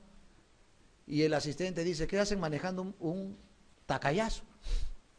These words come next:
No tenía pulso bilateral, pero sí tenía pulso carotidio, ¿no? Ese fue el primer Takayasu que me viene a la reminiscencia, ¿no? El Takayasu puede debutar con amaurosis, puede debutar con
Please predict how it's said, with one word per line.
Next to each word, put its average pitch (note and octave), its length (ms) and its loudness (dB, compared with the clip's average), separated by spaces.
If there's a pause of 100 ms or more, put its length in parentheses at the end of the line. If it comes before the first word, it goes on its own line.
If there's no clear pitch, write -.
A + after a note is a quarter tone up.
(280)
No G3 160 4
tenía G3 320 4
pulso G#3+ 340 2
bilateral, D3+ 640 2 (400)
pero D3+ 200 2
sí F3+ 100 -4
tenía E3+ 340 -2
pulso F3 360 -4
carotidio, A#2+ 920 -2 (320)
¿no? D3 160 -8 (100)
Ese D3+ 160 -4
fue D#3 100 -2
el E3 80 -6
primer E3+ 400 0 (480)
Takayasu F#3 760 10
que D#3 100 0
me D#3 100 0
viene F#3+ 220 2
a F3+ 40 4
la E3+ 100 4
reminiscencia, C3+ 1080 0 (460)
¿no? D#3 340 2 (220)
El B2+ 200 0
Takayasu F3 720 6 (220)
puede G#3 260 10
debutar F#3 440 8
con E3+ 180 4
amaurosis, D3 880 6 (140)
puede G3 220 6
debutar F#3 460 6
con F3 260 2